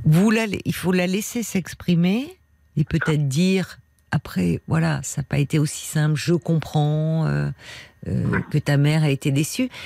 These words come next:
Je, vous savez pourquoi aussi je vous dis cela ? Parce que j'entends déjà vous m'en parler, j'espère qu'elle va plus être, euh, dé-, enfin, vous dites, je reprends votre expression, dégagée de sa mère.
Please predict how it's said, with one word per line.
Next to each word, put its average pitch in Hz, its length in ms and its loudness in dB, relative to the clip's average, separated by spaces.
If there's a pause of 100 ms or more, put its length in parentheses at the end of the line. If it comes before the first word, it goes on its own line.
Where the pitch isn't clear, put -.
(120)
Je, - 80 -8 (120)
vous 175 80 -2
savez 247 200 0
pourquoi - 320 -4
aussi 220 320 -2
je 190 80 -6
vous 175 100 -2
dis 170 180 -4
cela ? 185 480 0
Parce - 140 -6
que 165 120 2
j'entends 180 520 2
déjà 147 300 0
vous 135 160 -4
m'en 135 180 -2
parler, 180 440 -4
j'espère 170 600 -4
qu'elle 151 160 -2
va 143 140 -2
plus 170 420 2
être, 151 340 -2
euh, 135 260 0
dé-, 131 240 2
enfin, 123 460 -2 (480)
vous 151 140 2
dites, 160 340 2
je - 80 -6
reprends 135 220 -2
votre 156 140 0
expression, 151 440 0
dégagée 139 460 0
de - 60 -12
sa 135 140 0
mère. 170 380 0